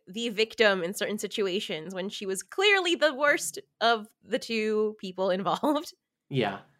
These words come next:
Speaker 2: And Lauren Brooks is on here because, uh, she, she was painful to read and annoying, but it was because she was such a passive character.
Speaker 1: Mm-hmm.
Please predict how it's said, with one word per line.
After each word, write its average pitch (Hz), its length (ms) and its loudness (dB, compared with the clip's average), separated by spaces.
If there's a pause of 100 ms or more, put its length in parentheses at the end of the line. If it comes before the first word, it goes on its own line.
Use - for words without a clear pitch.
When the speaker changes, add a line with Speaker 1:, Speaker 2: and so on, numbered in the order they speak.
Speaker 2:
And 165 160 4
Lauren 196 280 6
Brooks 165 320 2
is 135 120 0
on 127 200 4
here 123 180 2
because, 107 680 0
uh, 110 380 0
she, 139 520 -2
she 156 220 0
was 139 420 2
painful 135 640 0
to 135 160 -8
read 120 380 2
and 107 260 -6
annoying, 131 680 2 (480)
but 135 480 2 (260)
it 160 100 2
was 151 220 2
because 147 320 -2
she 156 140 -4
was 127 140 -2
such 135 220 -2
a 123 60 -6
passive 135 640 -4
character. 160 720 -4 (340)
Speaker 1:
Mm-hmm. 202 440 -8